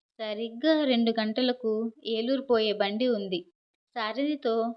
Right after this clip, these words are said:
ముఖ్యంగా మాట్లాడే పని ఉండి ఏలూరు నుండి రాజమండ్రి వచ్చాడు తను.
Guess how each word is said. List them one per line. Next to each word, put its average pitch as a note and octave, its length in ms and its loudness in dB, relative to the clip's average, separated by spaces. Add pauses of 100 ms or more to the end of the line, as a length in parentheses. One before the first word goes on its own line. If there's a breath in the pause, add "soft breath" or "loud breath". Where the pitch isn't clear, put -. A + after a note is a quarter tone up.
(140)
ముఖ్యంగా C#4+ 520 -2
మాట్లాడే A#3 520 2
పని A3+ 320 -2
ఉండి G#3 600 -2
ఏలూరు A#3 380 -2
నుండి A#3+ 320 2
రాజమండ్రి G#3+ 640 2
వచ్చాడు G#3+ 580 4
తను. G3 380 -6